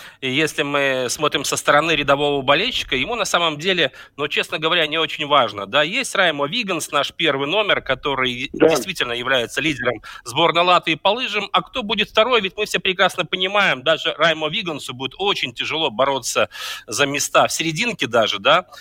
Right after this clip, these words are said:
Speaker 1: Э, дай бог не
Speaker 2: Да.
Speaker 1: оказаться последним. Ну, такой уровень Олимпийских игр. Вся
Speaker 2: Да,
Speaker 1: эта возня,
Speaker 2: совершенно
Speaker 1: мне
Speaker 2: согласен.
Speaker 1: кажется, с одной
Speaker 2: Да.
Speaker 1: стороны, <laughs> да, вся эта возня, с одной стороны, пошла, э, в какой-то мере на пользу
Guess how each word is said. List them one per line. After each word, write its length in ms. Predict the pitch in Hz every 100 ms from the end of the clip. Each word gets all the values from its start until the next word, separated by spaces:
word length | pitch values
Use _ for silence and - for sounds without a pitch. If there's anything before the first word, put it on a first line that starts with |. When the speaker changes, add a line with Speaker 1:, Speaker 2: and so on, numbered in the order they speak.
| - -
Speaker 1:
Э, 140 | 110
дай 160 | 104 135
бог 240 | 180 -
не 80 | 156
Speaker 2:
Да. 100 | 156
Speaker 1:
оказаться 320 | 156 165 165
последним. 540 | 160 160 - 160 110
Ну, 80 | 123
такой 280 | 180 - 196 -
уровень 400 | 214 196 147 131
Олимпийских 600 | 123 123 147 - - -
игр. 280 | 160 123 131 - -
Вся 260 | - 202 220
Speaker 2:
Да, 60 |
Speaker 1:
эта 100 | 156
возня, 360 | 156 - 165 214
Speaker 2:
совершенно 240 | 233 - 196
Speaker 1:
мне 100 | 180
Speaker 2:
согласен. 300 | 175 185 175
Speaker 1:
кажется, 240 | - 156
с 100 | -
одной 280 | 170 165 208
Speaker 2:
Да. 80 | 131
Speaker 1:
стороны, 360 | 196 196 202 - _ _ _ -
<laughs> 400 | - - - -
да, 120 | 170 - -
вся 220 | - - 214
эта 160 | 208
возня, 400 | 202 196 190 226
с 80 | 220
одной 300 | 185 165 208
стороны, 340 | - 180 170 147
пошла, 540 | 170 - 196 175 - - - -
э, 500 | 131 131 127 131 127 - _ _
в 40 | -
какой-то 440 | 156 233 208 180
мере 240 | 190 170
на 120 | 156 170
пользу 500 | 196 196 147 143